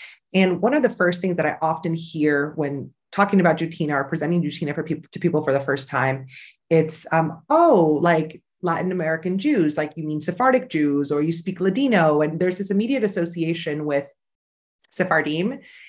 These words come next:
um, and also Ladino, because Ladino, for those folks who might not know, is a pan-Mediterranean Jewish language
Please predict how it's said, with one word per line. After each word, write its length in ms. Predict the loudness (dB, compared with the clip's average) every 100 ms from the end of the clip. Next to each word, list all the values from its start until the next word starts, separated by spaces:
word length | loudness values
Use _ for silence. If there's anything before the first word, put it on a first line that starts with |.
| -4
um, 260 | 0 2 2
and 80 | 0
also 220 | 0 2
Ladino, 460 | 2 2 0 0
because 480 | -4 -6 -4 -4 -4 -6
Ladino, 520 | -4 -2 -2 -2 -2
for 100 | -2
those 180 | -4 -2
folks 280 | -2 -4 -4
who 80 |
might 160 | -6 -4
not 180 | -4 -4
know, 340 | -2 -2 -4 -8 -14 -2
is 340 | 2 2 0 -4
a 380 | -2 -2 -4 -6 -8
pan-Mediterranean 1120 | -2 2 2 2 -2 -4 -8 -8 -6 -6 -6 -4
Jewish 400 | 0 0 0 -2
language 680 | 0 0 4 4 4 0